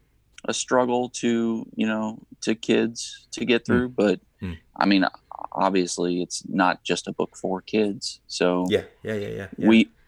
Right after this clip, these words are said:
Speaker 1: uh, j-, again, like the Tulsa race riots and, and Watchmen, we all have things that we can learn about our past selves, you know, our,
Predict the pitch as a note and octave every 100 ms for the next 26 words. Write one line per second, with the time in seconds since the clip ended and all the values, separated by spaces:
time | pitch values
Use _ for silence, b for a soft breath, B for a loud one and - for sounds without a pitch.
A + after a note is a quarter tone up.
0 | _ - G#2 - - F2+ - - - F#2
1 | G#2+ G2+ F#2 F#2 G2 - G2 - F#2+ F2+
2 | F2+ F2 F2+ F2+ - F2 F2+ - F2+ F#2
3 | G2+ - F2+ - B B B _ - G2+
4 | G#2+ A#2 G#2+ F2+ - F2+ F2 F#2 F2+ E2+
5 | E2+ F2+ F2 F2 F2+ G2 F2 F2+ - -
6 | F2 E2+ - F2 F2 - - F#2+ F#2 F2
7 | F2+ - - _ G2 F#2 F#2 F#2+ F#2+